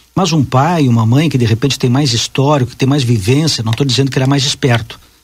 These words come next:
eu tô dizendo que ele tem mais conhecimento por ter vivido mais. Ponto. Ele pode trazer, à luz de um filho, à luz de um, de um, de um sobrinho, enfim, uma avaliação em relação a algo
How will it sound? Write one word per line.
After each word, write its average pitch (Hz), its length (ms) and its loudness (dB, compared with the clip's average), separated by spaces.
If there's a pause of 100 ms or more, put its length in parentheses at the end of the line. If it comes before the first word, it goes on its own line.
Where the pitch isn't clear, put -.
(160)
eu 107 60 -4
tô 120 120 0
dizendo 123 300 0
que 127 100 -2
ele 120 80 2
tem 117 160 0
mais 123 220 0
conhecimento 127 760 0
por 180 160 -2
ter 156 160 -2
vivido 143 380 2
mais. 107 380 -2 (720)
Ponto. 120 340 0 (600)
Ele 180 160 2
pode 220 300 0
trazer, 151 540 0 (560)
à 107 80 -2
luz 139 280 2
de 117 80 -2
um 110 80 2
filho, 147 420 0
à 104 60 0
luz 120 200 2
de 120 80 2
um, 110 140 2
de 101 100 -2
um, 107 100 2
de 98 100 0
um 107 60 2
sobrinho, 110 960 0
enfim, 156 400 0 (1500)
uma 214 380 2 (100)
avaliação 220 680 0
em 226 40 2
relação 196 520 0
a 175 80 0
algo 156 460 0